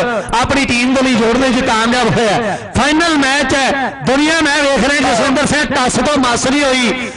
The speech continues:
ਪੱਪਾ ਭਾਰ ਹੋਏ ਬੈਠੇ ਨੇ ਦਰਸ਼ਕ ਵੀਰ। ਲਓ ਦੇਖ ਰਿਹਾ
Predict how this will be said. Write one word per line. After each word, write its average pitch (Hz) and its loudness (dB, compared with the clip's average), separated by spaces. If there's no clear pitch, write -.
ਪੱਪਾ 277 0
ਭਾਰ 277 0
ਹੋਏ 285 0
ਬੈਠੇ 285 0
ਨੇ 302 0
ਦਰਸ਼ਕ 269 0
ਵੀਰ। 277 0
ਲਓ 285 2
ਦੇਖ 285 0
ਰਿਹਾ 311 0